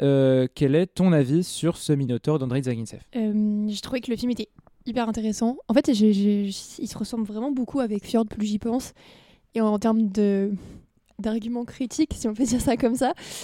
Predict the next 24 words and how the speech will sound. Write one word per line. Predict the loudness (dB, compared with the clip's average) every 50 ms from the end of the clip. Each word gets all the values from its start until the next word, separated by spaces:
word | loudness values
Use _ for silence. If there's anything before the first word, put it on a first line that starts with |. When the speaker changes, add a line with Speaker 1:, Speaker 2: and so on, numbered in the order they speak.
| -16 -18 -12 -4 0
Speaker 2:
euh, | 2 2 4 4 2 2 2 0 2 0 0 0 0
ça | 0 0 0 0
va | 0 0
se | -2 -2 -2
ressembler | 0 0 2 2 2 2 2 4 4 2 2
pas | 2 0 0 2
mal. | 2 2 2 0 -2 -4 _ -12 -20 -20 -20 -20 -20 -20 _ _ _ _ _ -4
Parce | -4 -4 -4 -4 -8
que, | -4 -2
euh, | 2 4 4 4 4 2 2 2 2 2 0 -2 -2 -2 -4 -4 -6 -8 -10 _ _ _ _ _ _ _ _ _ _ _ _ -20 -20 _ -20 _ _ _ -6
parce | -4 -4 0
que | 0 0
le | 0 0
film, | 0 -2 0 2 2
euh, | 4 4 4 2 2 2 0 0 0 -2 -4 -8 -10 _ -16
fonctionne | -10 -6 -6 -4 0 0 0 2
un | 0
peu | 0 0
de | 0
la | 0 2
même | 2 2 2
façon, | 0 -2 -2 -2 -4 -6 -6
je | -6 -8
trouve. | -4 0 2 2 2 2 0